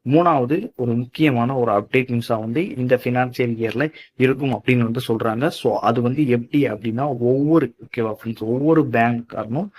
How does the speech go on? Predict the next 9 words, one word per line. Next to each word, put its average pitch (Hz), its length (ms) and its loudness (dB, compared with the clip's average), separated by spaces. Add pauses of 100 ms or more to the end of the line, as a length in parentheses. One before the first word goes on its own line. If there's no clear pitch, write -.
(320)
ஒரு 123 160 4
கிரெடிட் 123 320 0
கார்டு 117 260 2
வந்து 120 120 2
வச்சிருப்பான். 117 420 -4
அந்த 147 360 0
கிரெடிட் 143 460 0
கார்டை 127 200 0
பொறுத்து 131 600 -4